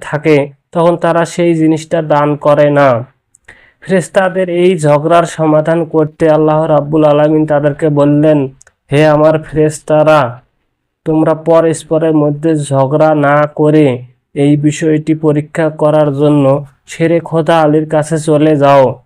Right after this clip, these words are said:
সে ছয় দিরহাম দিয়ে এই কাপড়টি বিক্রি করেছে, আর এই ছয় দিরহাম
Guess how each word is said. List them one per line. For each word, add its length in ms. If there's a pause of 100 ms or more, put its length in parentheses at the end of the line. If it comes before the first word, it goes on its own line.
(840)
সে 300
ছয় 460
দিরহাম 640
দিয়ে 300
এই 160
কাপড়টি 640
বিক্রি 380
করেছে, 540 (420)
আর 160
এই 260 (360)
ছয় 420
দিরহাম 640